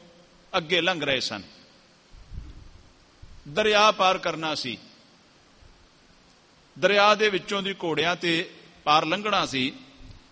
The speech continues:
ਤੇ ਸਤਸੰਗੀ ਜਨੋ, ਇਸ ਮਸਤਾਨੇ ਸਾਧੂ ਨੇ ਸਤਿਗੁਰੂ ਪ੍ਰਤਾਪ ਸਿੰਘ ਜੀ ਸੱਚੇ ਪਾਤਸ਼ਾਹ ਦੇ ਚਰਨਾਂ 'ਚ ਅਰਜ਼ ਕੀਤੀ। ਕਹਿਣ ਲੱਗੇ, "ਗਰੀਬ ਨਵਾਜ,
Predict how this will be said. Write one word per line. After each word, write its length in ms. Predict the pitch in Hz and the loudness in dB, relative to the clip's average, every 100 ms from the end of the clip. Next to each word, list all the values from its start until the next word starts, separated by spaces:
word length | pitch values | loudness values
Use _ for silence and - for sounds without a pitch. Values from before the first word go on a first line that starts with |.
| - | -8
ਤੇ 100 | 160 | -4
ਸਤਸੰਗੀ 560 | 147 170 160 170 170 170 | -2 -2 -2 -6 -6 -4
ਜਨੋ, 480 | 143 147 147 156 - - - - - _ | -2 -2 -2 -4 -8 -20 -20 -20 -20 _
ਇਸ 300 | 170 185 185 | -2 0 0
ਮਸਤਾਨੇ 640 | 180 160 - 160 143 160 175 | -4 -6 -4 -2 -2 -2 -6
ਸਾਧੂ 440 | - 156 165 151 | -4 -2 -2 -4
ਨੇ 160 | 143 143 | -4 -4
ਸਤਿਗੁਰੂ 400 | - 143 151 175 | -4 -8 -6 -6
ਪ੍ਰਤਾਪ 420 | 165 135 143 135 | -6 -2 -2 -2
ਸਿੰਘ 220 | - 143 | -4 -8
ਜੀ 100 | 131 131 | -10 -10
ਸੱਚੇ 340 | - 147 170 | -10 -6 -6
ਪਾਤਸ਼ਾਹ 500 | - 139 127 - 135 | -4 -4 -4 -6 -6
ਦੇ 100 | 135 | -6
ਚਰਨਾਂ 360 | 131 127 127 127 | -6 -6 -6 -6
'ਚ 100 | 123 143 | -8 -10
ਅਰਜ਼ 180 | 127 | -10
ਕੀਤੀ। 420 | 127 117 104 117 104 - - _ _ _ _ _ _ _ _ _ _ _ _ _ _ _ _ _ _ _ _ _ _ _ _ - | -12 -14 -14 -14 -14 -18 -20 _ _ _ _ _ _ _ _ _ _ _ _ _ _ _ _ _ _ _ _ _ _ _ _ -6
ਕਹਿਣ 180 | 165 165 | -4 -2
ਲੱਗੇ, 240 | 156 151 | -2 -4
"ਗਰੀਬ 300 | 139 143 151 | -4 -4 -6
ਨਵਾਜ, 400 | 156 147 131 139 | -4 -2 0 -2